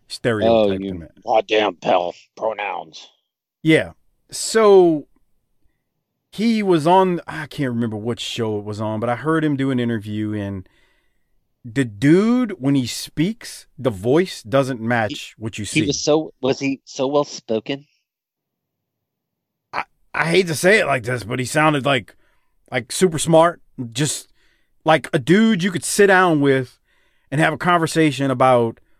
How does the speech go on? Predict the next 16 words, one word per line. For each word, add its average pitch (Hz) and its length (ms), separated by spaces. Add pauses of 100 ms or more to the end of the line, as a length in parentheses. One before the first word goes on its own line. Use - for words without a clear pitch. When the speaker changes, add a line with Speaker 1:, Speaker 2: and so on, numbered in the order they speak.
(160)
Speaker 1:
a 147 60
number 165 360
of 240 60
Speaker 2:
Oh, 190 100
how, 139 120
Speaker 1:
things. 110 420 (120)
Speaker 2:
how 147 100
Speaker 1:
And 151 160
Speaker 2:
you 131 60
feel 180 180
Speaker 1:
he 156 60
Speaker 2:
about 143 280
me? 170 260
I 156 100
got - 260
it. - 140